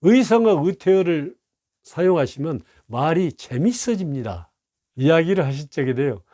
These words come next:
그 아기가 "응애, 응애." 하고 우는데 너무 귀엽더라고. 그렇게 표현해 주시고요. 토끼가 깡총깡총 뛰어가더라.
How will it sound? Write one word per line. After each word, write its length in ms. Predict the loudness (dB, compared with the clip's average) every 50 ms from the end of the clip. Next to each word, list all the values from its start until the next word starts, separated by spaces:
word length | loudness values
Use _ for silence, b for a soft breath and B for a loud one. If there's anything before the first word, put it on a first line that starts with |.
| b b _
그 100 | 0 2
아기가 680 | 2 2 2 0 -2 0 2 2 2 2 0 -2 -6 b b b b b _ 0
"응애, 560 | 2 4 4 4 4 4 2 2 0 -2 -6 b b b b 0
응애." 580 | 0 2 2 2 2 4 4 2 2 0 -4 _ _
하고 320 | _ -2 0 2 4 4 4
우는데 380 | 4 2 0 0 0 0 0 2
너무 500 | 2 2 2 2 0 0 0 0 -2 -2
귀엽더라고. 1000 | -2 -2 0 0 0 0 -4 -4 -2 0 -2 -2 -2 -2 -2 -2 -4 -6 -10 -14 -18 B B B B B B B B B B B B _ _ _ _ _ _
그렇게 360 | -6 -4 -2 -2 -2 -2 -6 -6 -10 _ _ _ _ _ _
표현해 400 | 0 2 2 4 2 0 -2 -4
주시고요. 580 | -6 -8 -10 -10 -12 -12 -10 -10 -10 -12 -14 -18 _ _ _ _ _ _ _ _ _ _ _ _ b b b -20 b b
토끼가 600 | -4 -4 -4 0 0 2 4 4 4 4 2 0 -4 _ _
깡총깡총 1040 | 4 4 4 4 2 -2 -6 -6 -4 -4 -4 -2 -2 -2 -4 -4 -2 -4 -4 -6 -6 -8
뛰어가더라. 680 | -10 -6 -4 -2 0 0 -2 -2 -4 -6 -6 -6 -8